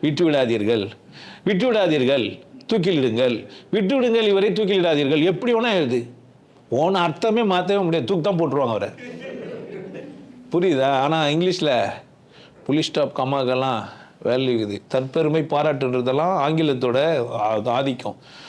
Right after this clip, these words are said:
அவனுங்க வந்த பேர் செஞ்சது. அவனுங்க தான் காலண்டரு, டேட்டு, டைம்லாம் எழுதுனானுங்க. நம்ம ஆளுங்கெல்லாம் உருவத்தை கூட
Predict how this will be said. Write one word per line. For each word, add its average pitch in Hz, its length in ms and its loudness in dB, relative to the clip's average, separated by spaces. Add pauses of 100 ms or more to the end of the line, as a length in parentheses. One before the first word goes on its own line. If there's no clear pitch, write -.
(280)
அவனுங்க 143 240 0
வந்த 147 200 2
பேர் 147 240 0
செஞ்சது. 120 320 0 (140)
அவனுங்க 135 240 0
தான் 156 160 0
காலண்டரு, 139 440 0 (120)
டேட்டு, 139 320 0 (200)
டைம்லாம் 139 380 0
எழுதுனானுங்க. 110 500 -2 (100)
நம்ம 123 320 -2
ஆளுங்கெல்லாம் 151 360 0
உருவத்தை 170 300 2
கூட 151 120 2